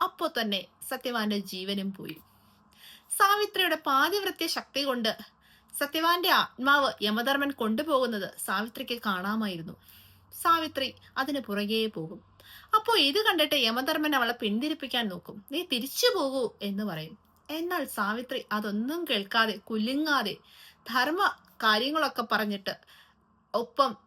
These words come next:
യമധർമ്മനോടൊപ്പം പുറകെ പോകും. ഒടുക്കം അവളുടെ ബുദ്ധിശക്തിയിലും അറിവിലും ഒക്കെ ഇഷ്ടപ്പെട്ടു കഴിഞ്ഞ ഈ യമധർമ്മൻ അവളോട്, "മൂന്ന് വരം നീ തിരഞ്ഞെടുത്തുകൊള്ളൂ, ഞാനത് തരാം" എന്ന് പറയും.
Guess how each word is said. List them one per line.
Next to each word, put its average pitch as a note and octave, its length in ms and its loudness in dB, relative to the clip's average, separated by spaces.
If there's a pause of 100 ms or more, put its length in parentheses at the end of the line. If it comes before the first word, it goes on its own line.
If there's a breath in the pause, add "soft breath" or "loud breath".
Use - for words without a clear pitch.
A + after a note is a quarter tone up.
(320)
യമധർമ്മനോടൊപ്പം B3 840 0
പുറകെ G3 440 -2
പോകും. E3 300 -8 (1000 soft breath)
ഒടുക്കം C4+ 380 2
അവളുടെ B3+ 260 0
ബുദ്ധിശക്തിയിലും C#4+ 1000 0 (100)
അറിവിലും C4 640 2
ഒക്കെ A3 500 0 (240)
ഇഷ്ടപ്പെട്ടു C4 540 -2
കഴിഞ്ഞ A#3+ 300 2 (100)
ഈ B3+ 200 -4
യമധർമ്മൻ A3+ 600 -2
അവളോട്, G#3+ 360 -2 (140)
"മൂന്ന് E4 400 -2
വരം A#3 320 2 (360 loud breath)
നീ A#3 80 -2
തിരഞ്ഞെടുത്തുകൊള്ളൂ, A#3+ 800 0
ഞാനത് A3 440 0
തരാം" G3+ 380 0
എന്ന് G3 200 -4
പറയും. F#3 320 -6